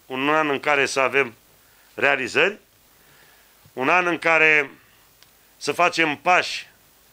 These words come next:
pentru un viitor mai bun în ceea ce privește, uh,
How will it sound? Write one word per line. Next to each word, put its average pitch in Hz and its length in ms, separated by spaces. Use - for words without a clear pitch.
pentru 135 320
un 139 80
viitor 156 520
mai 135 280
bun 180 400
în 131 100
ceea 156 180
ce 135 160
privește, 139 680
uh, 127 480